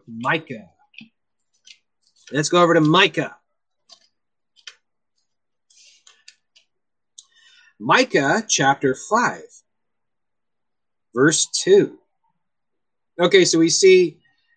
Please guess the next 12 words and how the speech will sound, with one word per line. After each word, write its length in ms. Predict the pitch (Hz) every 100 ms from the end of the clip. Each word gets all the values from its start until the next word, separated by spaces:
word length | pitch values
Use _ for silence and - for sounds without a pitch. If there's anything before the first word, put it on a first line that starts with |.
| -
we 80 | 156
see 260 | 185 175
the 180 | 151 147
arrival 760 | 135 123 135 185 175 269 320 - _ _ _ _ _ _ _
of 100 | 117
the 80 | 110
virgin 380 | 117 151 147 135
birth. 380 | 170 262 311 _ _ _ _ _ _ _ _ _ -
We 100 | 127
see 440 | - 160 156 151 135
the 200 | 135 135
identity, 1000 | 135 123 - 151 180 220 269 311 320